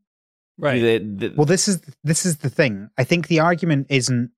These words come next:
Speaker 3: they ha-, they couldn't say anything. I think the argument is they need to be able to deal with that better in the future.
Speaker 1: Yeah.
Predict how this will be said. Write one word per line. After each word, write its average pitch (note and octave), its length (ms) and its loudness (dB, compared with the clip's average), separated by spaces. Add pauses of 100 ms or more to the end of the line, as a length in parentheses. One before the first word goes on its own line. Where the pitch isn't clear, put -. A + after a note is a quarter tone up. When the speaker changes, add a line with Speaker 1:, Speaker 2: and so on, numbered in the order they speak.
(440)
Speaker 3:
they B2 280 0
ha-, B2 280 0
they C3 140 0
couldn't B2 300 -2
say B2 140 2
anything. A#2 300 0
I A2 60 -4
think C3+ 160 -2
the A#2+ 100 2
argument A#2+ 380 2
is A2+ 280 -4 (280)
they B2 100 2
need A#2+ 160 0
to - 80 -12
be B2 60 2
able A2+ 80 2
to A2+ 80 -6
deal C3 260 2
with B2 120 2
that A#2 160 2
better A2+ 360 0
in G#2 120 -6
the G#2 60 -12
future. D3 440 -4
Speaker 1:
Yeah. C#3 260 4